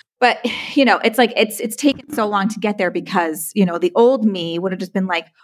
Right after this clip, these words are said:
"Oh my gosh, like, that's not the case at all." And just, like, kind of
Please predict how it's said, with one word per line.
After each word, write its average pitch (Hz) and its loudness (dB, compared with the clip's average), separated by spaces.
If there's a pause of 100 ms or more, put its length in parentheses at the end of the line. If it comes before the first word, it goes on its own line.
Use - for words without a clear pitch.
(160)
"Oh 453 0
my 453 4
gosh, 466 0
like, 370 0
that's 415 -2
not 427 -6
the 440 2
case 381 2
at 392 6
all." 415 6
And 277 4
just, 254 -2
like, 254 2
kind 254 2
of 226 -2